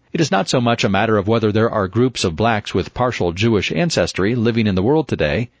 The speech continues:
The question is whether those particular groups claiming Jewish ancestry truly are descendants of biblical Hebrews.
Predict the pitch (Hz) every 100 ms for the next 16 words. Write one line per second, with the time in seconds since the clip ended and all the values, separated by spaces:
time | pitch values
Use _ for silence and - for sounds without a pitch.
0 | _ 123 165 147 - 117 120 98 85 -
1 | - - 127 139 156 120 110 110 113 -
2 | 156 131 110 98 113 113 - - - 170
3 | 147 95 101 104 131 123 127 151 151 92
4 | - 69 69 110 - - - 127 131 147
5 | - 120 107 82 95 135 104 85 85 113
6 | 101 123 110 104 104 104 110 85 69 -